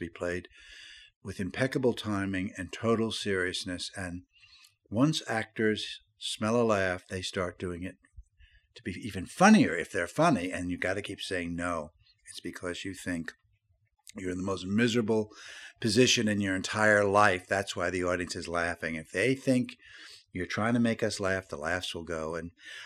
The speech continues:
oh, I can imagine, um, Noises Off being, uh, th-, the last revival on Broadway had a quarter of the laughs of the original.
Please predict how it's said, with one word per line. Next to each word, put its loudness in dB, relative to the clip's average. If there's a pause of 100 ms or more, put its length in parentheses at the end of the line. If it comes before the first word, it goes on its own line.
(120)
oh, 4
I 6
can -2
imagine, -4
um, -8 (460)
Noises -6
Off -2
being, -8
uh, -8 (540)
th-, -16
the -4
last 2
revival -2
on -6
Broadway -2
had -8 (420)
a -10
quarter 0
of -2
the -6
laughs -6
of -14
the -8
original. -10